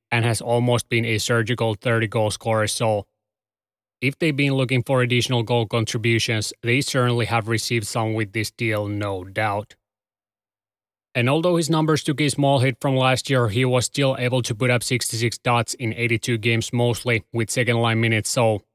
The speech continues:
when he's ejected to their first line alongside Larkin, who just finished the year one point away from eighty dots, I would expect to see some carnage and these two to break the eighty point threshold already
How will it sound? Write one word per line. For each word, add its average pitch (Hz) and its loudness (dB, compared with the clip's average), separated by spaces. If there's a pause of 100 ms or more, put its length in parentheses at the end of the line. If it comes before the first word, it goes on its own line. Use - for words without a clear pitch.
(140)
when 135 0
he's 151 0
ejected 127 0
to 131 2
their 120 2
first 120 0
line 120 0
alongside 117 0
Larkin, 117 0
who 113 0
just 120 -2
finished 117 -2
the 117 0
year 110 0
one 123 2
point 120 2
away 113 2
from 117 -2
eighty 113 0
dots, 110 -2 (240)
I 127 4
would 151 0
expect - -4
to 113 -2
see 113 -2
some 113 -2
carnage 113 -2 (240)
and 113 0
these 123 0
two 117 0
to 113 -6
break 113 -2
the 113 -4
eighty 113 0
point 110 -4
threshold 110 -2 (260)
already 107 -2